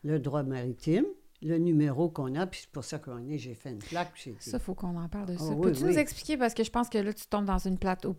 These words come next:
Speaker 2: plate-bande où les gens sont vraiment pas informés. C'est quoi le, c'est, comment ça que notre corps nous appartient pas ?
Speaker 1: Eh bien, euh, le, notre corps, il y a deux, je sais pas ton nom de famille, mais en tout cas, <laughs> euh,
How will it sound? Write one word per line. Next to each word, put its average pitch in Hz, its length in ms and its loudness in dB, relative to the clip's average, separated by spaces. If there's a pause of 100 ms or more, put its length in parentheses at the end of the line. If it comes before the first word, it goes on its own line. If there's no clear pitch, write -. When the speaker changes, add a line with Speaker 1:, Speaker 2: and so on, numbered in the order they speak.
(240)
Speaker 2:
plate-bande 202 360 2
où 196 60 4
les 175 160 2
gens 180 160 0 (320)
sont 214 180 0
vraiment 185 360 0
pas 170 100 -2
informés. 165 560 -4 (120)
C'est 226 200 0
quoi 262 180 6
le, 220 60 2 (100)
c'est, - 260 -8
comment 254 240 4
ça 254 120 0
que 220 80 0
notre 190 120 0
corps 190 140 -2
nous 185 120 -4
appartient 175 420 -6
pas ? 208 160 -10 (640)
Speaker 1:
Eh 151 100 2
bien, 151 420 2 (140)
euh, 147 360 -4
le, 143 340 -4 (100)
notre 143 340 -4
corps, 175 320 -4 (560)
il 156 60 0
y 165 60 6
a 165 60 4
deux, 208 480 4 (460)
je - 120 -20
sais 175 80 -8
pas 180 180 -6
ton 165 180 -4
nom 156 180 0
de 156 80 -4
famille, 160 440 -2
mais 147 80 -4
en 139 60 0
tout - 260 -10 (120)
cas, 143 140 -2 (500)
<laughs> - 540 -12
euh, 151 320 -4